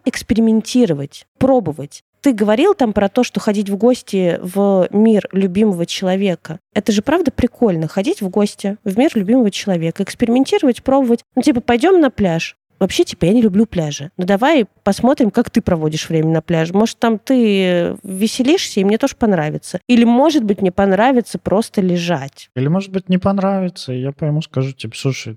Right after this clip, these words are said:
Speaker 2: ну, я правда попробовал, мне что-то не очень».
Speaker 1: Ну да, проэкспериментировали, и все, ну, как бы... Да-да, нет-нет.
Speaker 2: М, возвращаться к возможности вот отказаться и обсуждать.
Speaker 1: Обсуждать.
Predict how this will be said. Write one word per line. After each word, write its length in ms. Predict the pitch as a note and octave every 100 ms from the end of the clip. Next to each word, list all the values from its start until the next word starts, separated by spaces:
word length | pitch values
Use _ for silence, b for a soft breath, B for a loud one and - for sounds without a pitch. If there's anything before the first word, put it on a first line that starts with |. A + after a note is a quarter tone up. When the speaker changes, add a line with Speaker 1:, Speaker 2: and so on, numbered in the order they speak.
| -
Speaker 2:
ну, 160 | B2
я 80 | D#3
правда 380 | F3+ D#3+ F3 C#3
попробовал, 720 | A2 G#2+ C3 C#3+ C3 G#2 F#2+
мне 160 | G2+ A#2
что-то 220 | - -
не 80 | G2
очень». 400 | F#2+ G#2+ - G2+ - _ _ -
Speaker 1:
Ну 100 | A3+
да, 180 | G#3+ F#3
проэкспериментировали, 1500 | - G3+ - A#3+ A#3+ A#3+ - E4 F#4 B3+ G#3+ F#3+ F3+ F3 E3
и 540 | - A3+ C#4 A#3 F#3
все, 340 | E3 - D#3 E3
ну, 120 | E3
как 240 | - D#3
бы... 400 | D#3 D#3 D3 D3 - _ -
Да-да, 380 | F3+ G#3 G#3+ C#4+
нет-нет. 580 | A3 - D#3 D#3 - _ _ -
Speaker 2:
М, 340 | A#2 C3 A#2
возвращаться 600 | B2 C3 D#3 - D3+ -
к 80 | B2
возможности 640 | A#2 A#2 B2 C3 A#2+ - G#2
вот 240 | G2 -
отказаться 680 | - - A#2+ B2 F#2 - - _ _
и 60 | A#2
обсуждать. 640 | C3+ A#2 F#2+ F#2 G2 - _ _ -
Speaker 1:
Обсуждать. 960 | - - C#4 A#3+ C4+ F3 D3+ -